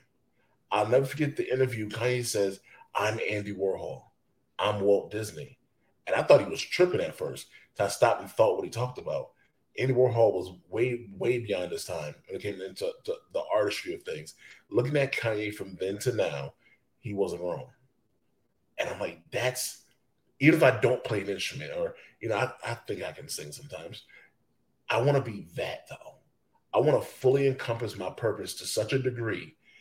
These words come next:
that it's synonymous with my name. You can't say Kanye and it, it doesn't trigger a beat you heard or a song or a riff or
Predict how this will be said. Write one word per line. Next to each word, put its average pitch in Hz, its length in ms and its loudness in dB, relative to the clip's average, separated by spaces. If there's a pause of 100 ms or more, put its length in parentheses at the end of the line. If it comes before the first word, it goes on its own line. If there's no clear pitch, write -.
(240)
that 101 360 2
it's 104 160 -4
synonymous 104 680 0
with 95 160 -4
my 85 100 -8
name. 80 220 -8 (960)
You 143 140 2
can't 135 320 0
say - 480 2 (200)
Kanye 80 680 -2
and 95 80 -6
it, 90 220 -10
it 98 140 -18
doesn't 90 280 -2
trigger 95 440 0 (300)
a 90 200 0
beat 107 280 -6
you 101 100 -4
heard 95 320 4
or 85 100 -2
a - 40 -4
song 101 520 4
or 85 200 4
a - 60 -2
riff 107 440 4
or 85 200 2